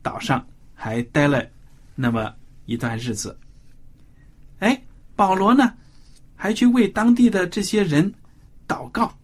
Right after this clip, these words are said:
岛上的有一个岛长啊，酋长，叫布白流。哎，结果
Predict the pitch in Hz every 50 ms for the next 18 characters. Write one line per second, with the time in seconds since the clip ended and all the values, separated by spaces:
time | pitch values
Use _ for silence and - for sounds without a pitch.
0 | - - - - 147 - 127 131 196 190 175 156 143 123 117 127 135 151 165 160
1 | 170 160 147 123 - - - - - - - - - - - - - - - -
2 | - - - - - - - - - 113 107 135 170 165 - - 80 - - -
3 | - - - - - - - 117 120 147 - - - - - - - - - -
4 | - - - - - - - 156 117 110 - - 233 180 135 - 120 135 143 120
5 | 104 123 151 - - - - - - - - - - - - - - - - -
6 | - - - - - - - - - - - 147 139 135 139 139 127 120 107 107
7 | - 135 147 143 - 127 110 -